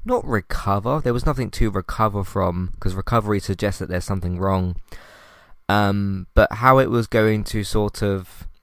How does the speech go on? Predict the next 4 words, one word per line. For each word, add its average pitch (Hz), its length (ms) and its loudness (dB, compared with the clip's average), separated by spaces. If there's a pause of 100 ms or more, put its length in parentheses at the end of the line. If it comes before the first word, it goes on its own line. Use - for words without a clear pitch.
(1300)
um, 92 600 0 (360)
build 120 300 4
itself - 400 -2
again, 85 540 -6